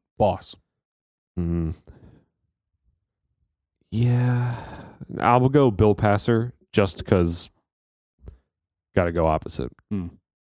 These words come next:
Speaker 3: She is the junior United States Senator from Wyoming.
Speaker 2: Nice.
Speaker 1: Nice.
Speaker 2: I mean, I made that decision on my own.
Speaker 1: Yes, absolutely. <laughs> Two two.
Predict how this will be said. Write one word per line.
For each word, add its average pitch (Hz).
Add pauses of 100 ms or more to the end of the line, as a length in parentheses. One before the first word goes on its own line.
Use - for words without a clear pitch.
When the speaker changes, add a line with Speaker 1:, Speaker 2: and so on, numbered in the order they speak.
(1300)
Speaker 3:
She -
is 214
the 185
junior 220
United 226
States 220
Senator 202
from 190
Wyoming. 175 (280)
Speaker 2:
Nice. 107
Speaker 1:
Nice. 143
Speaker 2:
I 107
mean, 120
I 123
made 127
that 104
decision 101 (600)
on 98
my 113
own. 180
Speaker 1:
Yes, 170
absolutely. 127 (680)
<laughs> -
Two 139
two. 175